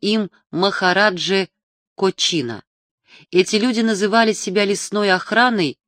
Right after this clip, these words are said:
и контракторами. Лесная охрана распоряжалась во владениях Кадаров как в своих собственных, а контракторы заявили, что отныне лесные продукты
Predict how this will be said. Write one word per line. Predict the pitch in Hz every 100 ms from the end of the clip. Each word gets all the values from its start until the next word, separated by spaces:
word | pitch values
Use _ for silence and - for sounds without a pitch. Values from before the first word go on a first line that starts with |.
| _ _ _ _ _ -
и | 196
контракторами. | - 214 208 - 208 151 - 135 120 117 110 - _ _ _ _ _ _ _ _ _ - - -
Лесная | 156 202 233 269 302
охрана | - 220 - 233 254 247
распоряжалась | 214 - 190 180 190 214 202 - _ _ -
во | 175
владениях | 165 175 170 202 185 -
Кадаров | 175 160 175 175 -
как | 170 -
в |
своих | - 165 165 -
собственных, | - 143 - - 113 104 - _ _ - - _ -
а | 156
контракторы | - 185 185 277 294 - 170 131
заявили, | 131 196 208 214
что | 202 - 196
отныне | - 180 - 233 277 240
лесные | 175 170 - 175 160
продукты | 170 170 160 135 - -